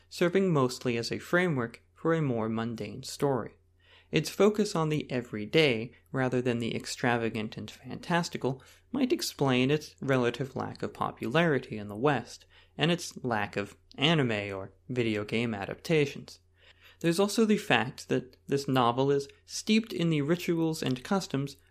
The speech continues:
of eighteenth century Chinese high culture, full of events and relationships that might immediately feel unfamiliar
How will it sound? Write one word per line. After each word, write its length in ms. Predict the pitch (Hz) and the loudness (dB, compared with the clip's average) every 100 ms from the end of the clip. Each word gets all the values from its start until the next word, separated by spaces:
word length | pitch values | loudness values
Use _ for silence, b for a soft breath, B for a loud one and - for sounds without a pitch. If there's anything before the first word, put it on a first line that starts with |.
| - | -4
of 200 | 170 - | -4 -2
eighteenth 480 | 143 131 - 135 127 | -4 -4 -4 -6 -4
century 500 | - 175 165 131 131 | -4 -2 -2 0 0
Chinese 580 | 135 - 113 107 104 110 | 0 -2 -2 -2 -4 -6
high 280 | - 113 101 | -8 -8 -8
culture, 540 | - 170 156 - 175 B B B B | -2 0 0 -6 -12 B B B B
full 260 | - 196 | 4 6
of 160 | 214 190 | 6 6
events 500 | 190 156 160 - - - | 4 4 2 0 -4 -4
and 220 | 131 120 | -4 -2
relationships 800 | 120 160 185 135 135 127 - - b _ | 2 2 2 0 -4 -6 -8 -18 b _
that 100 | 202 | 2
might 180 | 208 208 | 4 4
immediately 540 | 196 151 143 139 131 | 4 4 4 2 0
feel 440 | 131 135 120 113 - | 0 0 2 0 -4
unfamiliar 760 | 110 110 110 143 160 117 104 | -8 -8 -2 2 2 2 -4